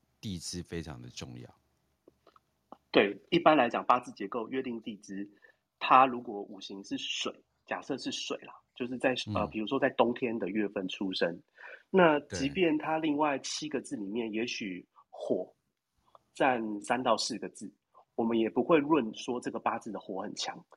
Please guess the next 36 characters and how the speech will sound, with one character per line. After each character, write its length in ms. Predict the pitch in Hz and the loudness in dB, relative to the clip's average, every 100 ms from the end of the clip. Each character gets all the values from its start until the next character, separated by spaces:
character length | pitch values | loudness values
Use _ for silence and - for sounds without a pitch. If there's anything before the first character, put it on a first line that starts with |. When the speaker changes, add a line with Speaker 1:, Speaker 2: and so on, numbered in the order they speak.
| _ _ | _ _
Speaker 2:
因 100 | - | 4
为 60 | 156 | 4
它 180 | - 147 | 4 0
就 100 | 156 | 0
是 160 | 151 | 0
在 200 | 139 151 | 0 2
冰 180 | 160 139 | 2 0
寒-， 140 | 127 - - | 0 -8 0
冰 120 | 139 | 0
天 200 | 143 143 | 2 0
雪 180 | - 90 | 0 -2
地 140 | 117 | -2
的 100 | 104 | -4
季 160 | - 104 | -4 -6
节 160 | 90 | -4
出 220 | 85 101 | -4 -6
生。 220 | - 92 - _ _ - _ | -2 -2 -2 _ _ -20 _
在 180 | 175 143 | 6 8
这 120 | 165 | 6
样 120 | 143 | 2
的 160 | 117 107 - _ | 0 -6 -10 _
大 160 | 135 | -4
环 200 | 117 98 | -2 -8
境 220 | 104 117 | -6 -8
之 180 | 107 98 | -8 -12
下， 320 | 98 113 85 - _ _ _ _ | -8 -8 -8 -14 _ _ _ _
它 220 | - 165 165 | 2 2 4
的 380 | 147 120 113 | 0 -2 -4
其 220 | 113 - 131 | -10 -12 -10
他 200 | - 147 | -8 -8
字 300 | - 139 104 _ | -8 -10 -10 _
火 420 | _ - - 107 101 | _ -16 -4 -2 0
再 160 | 139 | -4
怎 100 | 123 | -2
么 100 | 95 | -4
强， 280 | 87 - - | -4 -6 -8